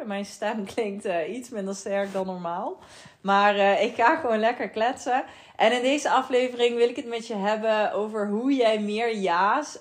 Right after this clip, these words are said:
uit een sales call kan krijgen. Dit is natuurlijk zo'n belangrijk onderwerp. En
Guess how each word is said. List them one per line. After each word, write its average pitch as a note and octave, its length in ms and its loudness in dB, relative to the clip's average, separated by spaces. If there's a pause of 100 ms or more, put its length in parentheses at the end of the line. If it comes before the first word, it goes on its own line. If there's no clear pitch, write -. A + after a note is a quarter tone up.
uit G#3+ 340 0
een F#3+ 120 -4
sales F3+ 460 -8
call C3 220 -10
kan D#3 200 -14
krijgen. C#3 680 -8
Dit G3+ 200 -4
is G#3+ 180 -10
natuurlijk A3+ 680 -4
zo'n A#3+ 640 2
belangrijk G3 680 0
onderwerp. D#3+ 800 -4
En F#3+ 340 -2